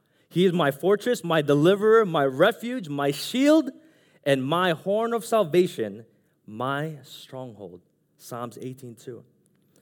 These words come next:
You know, when the future looks bleak, he reminds me that the steps of the good man are ordered by whom? The Lord, because he upholds me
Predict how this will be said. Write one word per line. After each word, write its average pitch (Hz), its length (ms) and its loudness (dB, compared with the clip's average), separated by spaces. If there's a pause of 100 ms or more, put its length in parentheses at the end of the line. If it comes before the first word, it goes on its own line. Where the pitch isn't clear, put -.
You 135 80 -6
know, 151 100 -2
when 135 120 -6
the 123 60 -4
future 165 360 -6
looks 151 300 -4
bleak, 131 380 -6 (960)
he 147 100 -10
reminds 143 600 -4
me 104 220 -14 (300)
that 147 120 0
the - 60 0
steps - 340 0
of 180 100 -8
the 165 100 -4
good 190 220 2
man 185 280 0
are 151 200 0
ordered 220 600 4
by 156 280 2
whom? 165 320 -8 (580)
The 139 80 -6
Lord, 175 460 -2 (360)
because 170 300 2
he - 100 0
upholds 233 580 2
me 135 340 -4